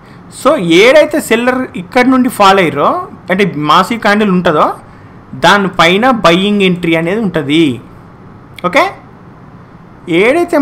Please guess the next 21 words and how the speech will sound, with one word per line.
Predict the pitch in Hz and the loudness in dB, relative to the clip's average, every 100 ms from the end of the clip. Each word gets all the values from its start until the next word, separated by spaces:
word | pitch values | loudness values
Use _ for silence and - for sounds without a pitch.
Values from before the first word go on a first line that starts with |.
| 233 | 4
మాసివ్ | 220 226 277 254 | 2 2 -2 0
candle | 262 254 262 254 262 - - - - 147 | 2 2 0 -2 -6 -16 -20 -20 -16 -6
bullish | 160 190 208 254 | -4 -2 -4 -2
candle | 226 190 180 | -2 -2 -4
ఉంటుందో | 170 196 214 | -2 -2 -2
దాని | 190 175 | -2 -2
కింద | 180 180 170 | -2 -2 -2
selling | 185 180 180 180 | -2 -2 0 -2
entry | 175 175 | -2 -4
ఉంటుంది. | 139 139 170 135 120 - - - - - | -4 -2 -2 -4 -8 -18 -20 -20 -20 -4
మధ్యలో | 160 175 220 220 214 | -2 0 2 0 2
trade | 196 185 180 | 0 2 0
చేసేటోళ్ళు | 175 175 185 175 180 262 381 - - - - | 0 -2 0 2 2 0 -2 -10 -20 -16 -8
మొత్తం | 165 - 208 196 | -8 -4 -4 -2
గుండు | 185 180 180 | 0 0 -2
గీక్కుంటారు, | 175 175 147 151 175 151 107 - - - - - - - - - - - 151 | -2 -4 -4 -2 0 -2 -6 -18 -20 -20 -20 -20 -20 -20 -20 -20 -20 -8 -6
అంటే | 170 254 339 381 - - - 160 | -2 -2 -2 -4 -14 -20 -12 -4
retailers | 180 202 202 202 | 0 2 2 0
ఉంటారు | 185 202 226 | -2 0 0
కదా, | 311 415 - - - - - - - - 160 | 0 -2 -8 -20 -20 -20 -20 -20 -20 -6 2
వాళ్ళంతా | 175 170 180 185 185 185 233 | 4 4 0 -2 -4 -2 0